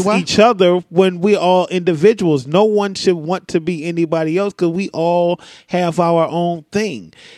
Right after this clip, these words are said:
Speaker 2: You want me
Speaker 1: And
Speaker 2: to tell you why?
Speaker 1: Hold on, just
Speaker 2: Okay.
Speaker 1: just, just seeing. <laughs> But when, when Kevin said it, it just made me think, 'cause like he said, there's no groups, there are no people, there's no longevity in anything, because at some point people start trying to be,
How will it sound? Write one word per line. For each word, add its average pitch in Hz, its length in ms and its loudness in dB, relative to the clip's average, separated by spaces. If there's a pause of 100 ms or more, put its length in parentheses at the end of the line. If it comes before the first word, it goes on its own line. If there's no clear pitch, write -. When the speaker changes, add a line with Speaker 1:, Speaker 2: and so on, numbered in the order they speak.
(160)
Speaker 2:
You 185 200 0
want 170 120 2
me 175 60 -2
Speaker 1:
And 170 60 -6
Speaker 2:
to - 40 -8
tell 202 120 0
you 190 160 -2
why? 196 220 -4 (500)
Speaker 1:
Hold 190 180 -2
on, 123 240 -6
just 170 260 -2 (160)
Speaker 2:
Okay. 156 280 0
Speaker 1:
just, 165 220 -6
just 208 260 2
seeing. 226 560 -2 (340)
<laughs> - 340 -20
But 220 360 2
when, 190 200 2
when 190 120 0
Kevin 247 340 0
said 208 300 0
it, 123 180 -6 (280)
it 185 160 -2
just 190 200 -2
made 190 200 -2
me 170 120 -4
think, 202 340 -4
'cause 170 140 -4
like 180 140 -4
he 196 80 -8
said, 190 220 -2
there's 160 200 -4
no 156 180 0
groups, 139 480 -4 (320)
there 151 140 0
are 151 40 -2
no 170 180 0
people, 156 420 -2
there's 151 160 0
no 175 120 0
longevity 156 840 -2
in 160 160 -10
anything, 165 420 -4
because 156 400 -2 (240)
at 180 180 -4
some 202 360 -4
point 208 340 -4
people 185 300 -2
start 165 480 -4
trying 160 420 -4
to 143 180 -6
be, 139 540 -6